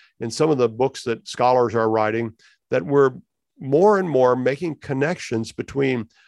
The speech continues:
events in the scriptures, particularly between the, what we call the Old Testament and the New Testament. We're beginning to look and see that, that one really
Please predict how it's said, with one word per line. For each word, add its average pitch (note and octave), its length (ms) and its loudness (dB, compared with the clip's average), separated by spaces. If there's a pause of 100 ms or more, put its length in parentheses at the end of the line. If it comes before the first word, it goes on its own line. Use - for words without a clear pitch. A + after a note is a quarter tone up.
(460)
events C#3 440 -2
in D#3 100 0
the C#3 100 0
scriptures, D#3 460 -4
particularly C3+ 480 -4
between B2 340 -2
the, G2+ 140 -8 (260)
what A2+ 160 -2
we C3+ 80 0
call B2+ 200 2
the A#2+ 120 0
Old B2+ 260 2
Testament C#3 540 -4 (260)
and A#2 140 -4
the A#2+ 80 -2
New C3+ 180 0
Testament. C3 540 -2 (400)
We're B2+ 80 -2
beginning C#3 380 0
to D3 100 0
look C#3+ 280 4
and B2 160 -2
see C#3+ 240 -4
that, C3 240 -4 (100)
that A#2+ 180 -4 (460)
one C#3+ 580 2 (180)
really C#3 480 2